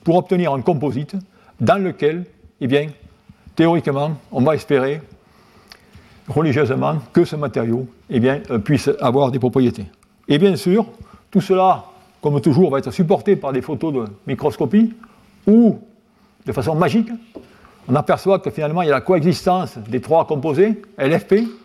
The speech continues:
lithium fer, silicium, lithium borate, et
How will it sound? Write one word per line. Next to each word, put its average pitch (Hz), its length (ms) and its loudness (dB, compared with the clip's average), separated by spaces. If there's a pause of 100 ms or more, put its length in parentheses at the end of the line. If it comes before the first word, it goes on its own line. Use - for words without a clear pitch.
(380)
lithium 156 320 0
fer, 175 280 -2
silicium, 170 520 0 (120)
lithium 143 260 -2
borate, 175 380 0 (760)
et 196 440 0